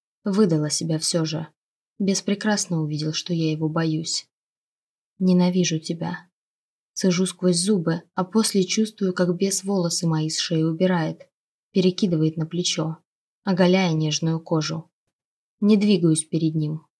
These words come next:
дрожу, как настоящий мотылёк перед палачом. Но бес медлит, и я не знаю почему.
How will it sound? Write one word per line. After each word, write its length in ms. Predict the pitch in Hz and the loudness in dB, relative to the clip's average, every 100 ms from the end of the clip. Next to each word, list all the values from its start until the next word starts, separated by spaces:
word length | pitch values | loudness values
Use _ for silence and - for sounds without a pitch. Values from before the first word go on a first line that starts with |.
| - | -2
дрожу, 440 | 180 180 175 202 | 2 2 2 0
как 180 | 185 170 | -2 -2
настоящий 640 | 160 - 170 165 156 - | -4 -2 0 0 0 -2
мотылёк 520 | 165 165 180 180 170 | -2 0 2 2 0
перед 280 | - 156 156 | -4 -6 -4
палачом. 640 | 160 156 160 - 156 165 _ _ _ _ _ _ - | -4 -2 -2 -2 -4 -6 _ _ _ _ _ _ 0
Но 140 | 180 | 0
бес 320 | 160 165 - | 2 0 0
медлит, 560 | 190 196 170 156 - - _ _ _ _ _ | 0 0 0 -2 -6 -16 _ _ _ _ _
и 80 | - | 2
я 180 | 202 180 | 4 6
не 140 | 175 | 4
знаю 340 | 180 190 156 151 | 4 2 0 -2
почему. 560 | 165 - 170 156 156 | -4 -4 -2 -2 -4